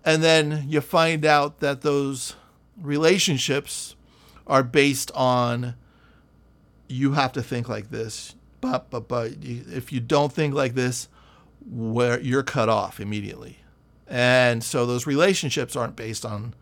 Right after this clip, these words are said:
truth. So then, so, but, so that's, I still grapple with that. I still grapple with,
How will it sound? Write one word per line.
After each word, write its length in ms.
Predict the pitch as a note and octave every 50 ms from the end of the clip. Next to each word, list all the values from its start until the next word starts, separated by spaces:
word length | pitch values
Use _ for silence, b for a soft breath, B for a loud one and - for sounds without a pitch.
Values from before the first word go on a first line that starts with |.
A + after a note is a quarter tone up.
| b b b b b b b b b b -
truth. 680 | - - - D#3+ C#3 A#2 G#2 G2+ - - - - - _ b b b b b b b b b b b
So 220 | b - D3+ C#3 C3+
then, 600 | C#3 C#3 C3+ C3+ C3 C3 C3 B2+ B2 B2+ C3 - -
so, 240 | - E3 D3+ C#3
but, 320 | C#3+ - - D3 C#3+ C#3+ B2+
so 160 | - F3 D#3+
that's, 600 | D#3 D#3+ D#3+ - - - - - - - - - G3 - -
I 120 | D3 D3+ D3+
still 320 | - - - G#3+ A3 G3+
grapple 400 | E3 E3+ C3+ A2 G#2+ - A#2+ A2+
with 180 | G#2+ G#2 - -
that. 160 | A#2+ A2 A2
I 60 | A#2
still 240 | A#2 - F3+ D#3 C#3
grapple 460 | B2+ C#3 C3+ C3 C3+ C3 - C#3 A#2
with, 320 | A#2 A#2 A2+ A2+ - -